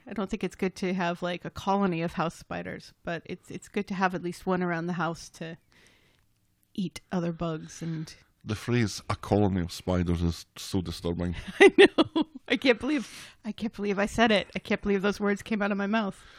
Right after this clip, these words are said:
Speaker 2: I was sitting in here, uh, the other night, and there was a spider in the ceiling right above me.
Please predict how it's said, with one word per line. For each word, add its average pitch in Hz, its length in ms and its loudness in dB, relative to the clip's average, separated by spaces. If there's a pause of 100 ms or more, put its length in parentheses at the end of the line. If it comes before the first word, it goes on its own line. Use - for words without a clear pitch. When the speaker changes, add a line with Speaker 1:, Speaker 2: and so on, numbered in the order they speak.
(160)
Speaker 2:
I - 80 0
was 175 140 4
sitting 107 220 0
in 107 60 4
here, 104 320 4 (440)
uh, 98 160 -4
the 98 120 -8
other 90 140 -4
night, 131 220 -8 (200)
and 110 120 0
there 107 60 4
was 101 100 2
a 98 40 0
spider 101 380 0
in 92 80 -6
the 92 80 -4
ceiling 113 320 -2
right 104 160 -4
above 98 200 -6
me. 95 180 -2